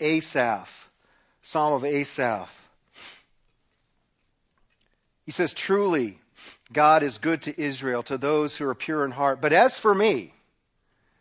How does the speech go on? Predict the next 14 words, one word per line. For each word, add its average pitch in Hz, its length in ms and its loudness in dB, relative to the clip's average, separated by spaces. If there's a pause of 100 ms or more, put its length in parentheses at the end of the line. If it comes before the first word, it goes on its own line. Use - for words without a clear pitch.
(160)
but 120 120 -4
as 160 300 2
for 160 180 -4
me, 123 500 -4 (880)
my 190 300 4
feet 240 460 -6
had 139 180 -2 (120)
almost 208 580 4
stumbled. 156 500 -2
My 147 220 0
steps - 500 -4
had 123 220 -10
nearly 165 380 0
slipped. 170 460 -2